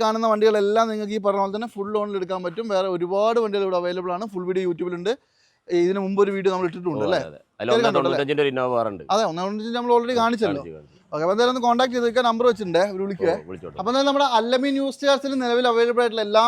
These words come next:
Speaker 1: വണ്ടികളും നമ്മൾ
Speaker 2: അതെ.
Speaker 1: കഴിഞ്ഞ ഒരു എപ്പിസോഡിലും ഈ ഒരു
Speaker 2: കാണിച്ചു,
Speaker 1: എപ്പിസോഡിലായിട്ട് കാണിച്ചു അല്ലേ?
Speaker 2: കാണിച്ചു, കാണിച്ചു. ഇപ്പൊ
Speaker 1: നല്ല
Speaker 2: സ്റ്റോക്കിലൊക്കെ
Speaker 1: ഓഫറിൽ
Speaker 2: കാണിച്ചു.
Speaker 1: ആ, നിലവിലുള്ളതൊക്കെ കാണിച്ചു.
Speaker 2: കാണിച്ചു.
Speaker 1: ഇനി കുറേ വണ്ടികൾ വേറെ കയറാണ്ട് നിങ്ങൾ
Speaker 2: അതെ.
Speaker 1: കോൺടാക്ട് ചെയ്ത് നിങ്ങൾക്ക് കംപ്ലീറ്റ് ഡീറ്റെയിൽ അയച്ചു തരും.
Speaker 2: അതെ.
Speaker 1: ഇവിടെയുള്ള മുഴുവൻ വണ്ടികളുടെയും ഡീറ്റെയിൽസ് നമ്മൾ ഇട്ടിട്ടുണ്ട്. YouTube-ൽ ഫുൾ വീഡിയോ ഉണ്ട്, കയറി കണ്ടാൽ മതി.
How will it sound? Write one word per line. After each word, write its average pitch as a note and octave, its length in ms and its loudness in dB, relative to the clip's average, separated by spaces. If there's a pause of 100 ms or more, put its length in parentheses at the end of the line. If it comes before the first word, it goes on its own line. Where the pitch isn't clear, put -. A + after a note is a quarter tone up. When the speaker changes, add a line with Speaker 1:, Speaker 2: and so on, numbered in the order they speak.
Speaker 1:
വണ്ടികളും A3 320 0
നമ്മൾ G#3+ 160 -4
Speaker 2:
അതെ. G#3+ 80 -6
Speaker 1:
കഴിഞ്ഞ G3 220 0
ഒരു G#3+ 80 2
എപ്പിസോഡിലും G#3 400 -2
ഈ A#3+ 60 -8
ഒരു A#3+ 40 -18
Speaker 2:
കാണിച്ചു, G3+ 280 2
Speaker 1:
എപ്പിസോഡിലായിട്ട് G3 460 0
കാണിച്ചു D#3 240 -2
അല്ലേ? - 200 0
Speaker 2:
കാണിച്ചു, - 0 -
കാണിച്ചു. F#2 180 -12
ഇപ്പൊ E3 100 -6
Speaker 1:
നല്ല G3 120 -4
Speaker 2:
സ്റ്റോക്കിലൊക്കെ G3+ 380 2
Speaker 1:
ഓഫറിൽ A3+ 180 -4
Speaker 2:
കാണിച്ചു. E3+ 260 -10
Speaker 1:
ആ, D3+ 60 -4 (160)
നിലവിലുള്ളതൊക്കെ A3 560 0
കാണിച്ചു. E3 260 -4
Speaker 2:
കാണിച്ചു. - 380 -16
Speaker 1:
ഇനി G3 140 -8
കുറേ A3 180 2
വണ്ടികൾ A3+ 280 0
വേറെ A3 200 -2
കയറാണ്ട് G#3 300 0
നിങ്ങൾ G#3+ 140 -2
Speaker 2:
അതെ. G3 100 -6
Speaker 1:
കോൺടാക്ട് G3+ 260 -4
ചെയ്ത് G#3 120 0
നിങ്ങൾക്ക് G3+ 220 -6
കംപ്ലീറ്റ് F#3+ 260 -2
ഡീറ്റെയിൽ G3 260 0
അയച്ചു E3 180 -6
തരും. F#3 180 -6
Speaker 2:
അതെ. - 100 -20 (220)
Speaker 1:
ഇവിടെയുള്ള F#3+ 260 -2 (120)
മുഴുവൻ G3+ 360 -4
വണ്ടികളുടെയും G3+ 440 0
ഡീറ്റെയിൽസ് F#3+ 360 -6
നമ്മൾ F#3 160 -2 (280)
ഇട്ടിട്ടുണ്ട്. E3+ 360 -6 (160)
YouTube-ൽ F3 400 -4
ഫുൾ F3 160 -6
വീഡിയോ F3 220 0
ഉണ്ട്, F#3+ 160 -4
കയറി E3+ 180 -2
കണ്ടാൽ D#3+ 280 -4
മതി. F3+ 160 -2